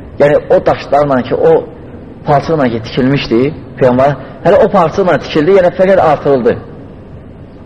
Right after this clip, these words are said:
Hə. Lakin Osmanın vaxtı gəldi, orada daha da artdı, böyüdüldü meçid və biraz dəyişildi. Məsələn, daşlar gətirdilər, əməli başda artıq.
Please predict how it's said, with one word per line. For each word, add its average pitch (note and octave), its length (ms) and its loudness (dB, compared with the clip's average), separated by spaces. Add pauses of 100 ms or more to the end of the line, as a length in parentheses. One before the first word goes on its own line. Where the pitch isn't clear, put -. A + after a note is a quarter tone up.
(340)
Hə. A2+ 220 2 (1000)
Lakin C#3 440 0
Osmanın C3+ 360 0
vaxtı A#2 240 -2
gəldi, A2 400 0 (840)
orada G#2 360 2 (800)
daha C#3 280 2
da C#3 60 2
artdı, - 340 -4 (100)
böyüdüldü A#2+ 480 0
meçid C3+ 360 -2
və B2 160 0
biraz C#3 320 2
dəyişildi. G#2+ 420 0
Məsələn, G#2+ 260 -4
daşlar A2+ 340 0
gətirdilər, G2 400 -2
əməli G2 180 0
başda E2+ 260 -6
artıq. F2+ 320 -6